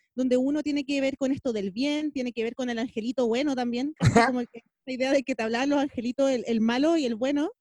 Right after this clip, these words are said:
Speaker 2: Ajá.
Speaker 1: Entonces, vi-, viene a representar esa, y, y en distintos valores, pues. Entonces, los superhéroes son como arquetípicamente, eh, un montón de todos los valores buenos que tenemos, a los cuales
Speaker 2: Claro.
Speaker 1: tenemos que llegar, ¿cachai?
Speaker 2: Claro.
Speaker 1: Versus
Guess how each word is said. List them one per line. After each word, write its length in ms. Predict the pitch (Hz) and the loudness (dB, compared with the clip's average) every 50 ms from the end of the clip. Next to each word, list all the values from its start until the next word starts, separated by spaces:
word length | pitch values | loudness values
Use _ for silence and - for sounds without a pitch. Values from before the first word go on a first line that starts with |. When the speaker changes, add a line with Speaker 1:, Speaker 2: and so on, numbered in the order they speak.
| _ _ _ _ - | _ _ _ _ -8
Speaker 2:
Ajá. 320 | - 139 139 170 202 277 _ _ _ _ | -4 -2 0 0 -2 -2 _ _ _ _
Speaker 1:
Entonces, 840 | - 262 - - - 254 254 247 247 240 240 233 233 233 233 175 208 | -8 -8 -8 -8 -10 -8 -4 -4 -2 -2 0 0 -2 -2 -2 -4 -6
vi-, 200 | 233 226 - 226 | -8 -8 -6 -2
viene 200 | 226 262 277 285 | 0 0 0 0
a 20 | |
representar 560 | 285 294 285 254 277 - - 247 240 - 262 294 | 0 -2 -2 -2 -4 -4 -4 -4 -2 -2 -2 -2
esa, 480 | 302 - - 294 294 285 277 269 - - | -2 -2 0 0 0 0 0 -2 -2 -4
y, 140 | 240 233 - - | -4 -4 -2 0
y 100 | 240 262 | 2 2
en 80 | 254 | 4
distintos 420 | 262 269 - - 330 339 - 370 339 | 2 0 -2 -2 -4 -2 -2 -2 0
valores, 420 | 330 320 311 285 233 208 180 165 - | 2 2 2 2 2 0 -2 -6 -10
pues. 100 | - 185 | -12 -8
Entonces, 360 | - 240 247 - - 285 269 - _ _ _ _ _ | -6 -6 -4 -2 -2 -4 -4 -4 _ _ _ _ _
los 160 | - 240 220 - | 2 2 2 2
superhéroes 500 | 269 220 247 247 269 294 320 330 320 - | 2 2 2 2 2 2 0 -2 -2 -2
son 140 | 311 302 | -4 -4
como 480 | 294 - 294 277 277 269 269 269 262 - | -2 0 0 0 0 0 0 0 -2 -2
arquetípicamente, 1000 | - 233 - - 254 - 294 269 330 285 349 349 349 392 403 381 - - 330 381 480 - _ _ _ _ _ _ - | -2 -4 -4 -4 -4 -2 -2 -2 -2 -2 -2 -2 -2 -2 -4 -6 -4 -4 -4 -4 -4 -8 _ _ _ _ _ _ -2
eh, 160 | - 247 240 | 0 0 2
un 140 | - 262 254 | 2 2 2
montón 280 | 262 262 - - 381 381 | 2 2 2 2 2 2
de 140 | 403 392 311 - | 2 0 0 2
todos 200 | - 403 415 440 | 4 4 6 4
los 120 | 440 427 | 4 4
valores 320 | 403 415 381 403 392 403 330 | 2 2 2 2 0 -2 -2
buenos 300 | 254 262 208 196 185 - - | -4 -4 -4 -6 -8 -14 -14
que 100 | - 220 | -12 -12
tenemos, 320 | 220 214 196 165 151 131 160 | -10 -10 -10 -12 -14 -14 -12
a 80 | 185 | -10
los 120 | 214 220 - | -12 -10 -6
cuales 220 | - 262 262 277 | -4 -4 -2 -2
Speaker 2:
Claro. 140 | - 147 185 | -2 -2 -2
Speaker 1:
tenemos 200 | 254 254 254 - _ - | -2 -4 -6 -8 _ -16
que 80 | 262 233 | -14 -12
llegar, 300 | 208 202 196 220 190 165 160 _ _ _ _ _ _ _ _ _ | -10 -8 -8 -8 -8 -10 -12 _ _ _ _ _ _ _ _ _
¿cachai? 140 | - - 135 | -8 -2 0
Speaker 2:
Claro. 380 | 139 131 123 117 - - 175 226 | 2 2 2 2 0 -2 -2 -4
Speaker 1:
Versus 640 | 233 240 302 330 339 - - 370 381 427 480 - - | -6 -8 -8 -10 -10 -12 -10 -8 -8 -8 -8 -12 -20